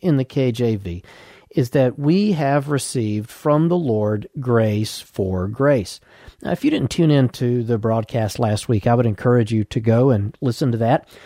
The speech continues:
You can go to flint river P B C dot org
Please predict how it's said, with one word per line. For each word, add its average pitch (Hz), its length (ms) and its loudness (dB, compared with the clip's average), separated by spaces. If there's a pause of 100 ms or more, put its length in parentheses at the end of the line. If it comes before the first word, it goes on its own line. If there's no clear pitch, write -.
(160)
You 165 120 2
can 113 380 0
go 147 100 2
to - 80 2
flint 131 380 0
river 123 280 2
P 147 240 -2
B 127 200 0
C 147 340 0
dot 110 320 0 (120)
org 131 380 0